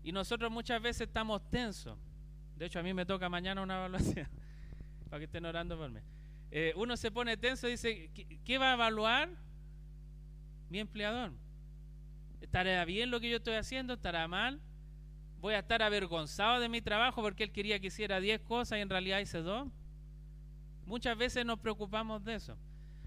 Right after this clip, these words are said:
Pero acá Pablo está llevando a Timoteo mucho más allá, porque le dice que tiene que presentarse delante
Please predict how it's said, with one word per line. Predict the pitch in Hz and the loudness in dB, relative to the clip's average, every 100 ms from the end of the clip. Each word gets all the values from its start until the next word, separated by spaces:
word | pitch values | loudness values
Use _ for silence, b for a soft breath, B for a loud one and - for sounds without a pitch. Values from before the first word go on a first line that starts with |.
| B | B
Pero | - 190 | 2 4
acá | 190 214 240 247 208 | 4 6 6 6 4
Pablo | 226 240 233 | 4 4 2
está | - 233 233 | 2 4 6
llevando | 226 226 240 226 | 6 4 4 2
a | |
Timoteo | 226 220 214 220 233 | 2 2 2 2 2
mucho | 214 269 320 233 | 2 0 0 -2
más | 208 185 | 0 -2
allá, | 156 131 113 95 - - - - - - - - - - - - - - - | -2 -4 -4 -8 -12 -12 -12 -14 -14 -14 -14 -14 -12 -12 -12 -12 -12 -12 -10
porque | - 151 180 | -10 -4 2
le | 180 | 4
dice | 226 233 220 | 2 2 2
que | 208 | 4
tiene | 220 214 | 4 4
que | 208 | 2
presentarse | 202 190 196 - 220 - 208 | 0 -2 -4 0 0 0 -2
delante | 190 196 220 - 208 202 | 2 2 0 -2 -4 -4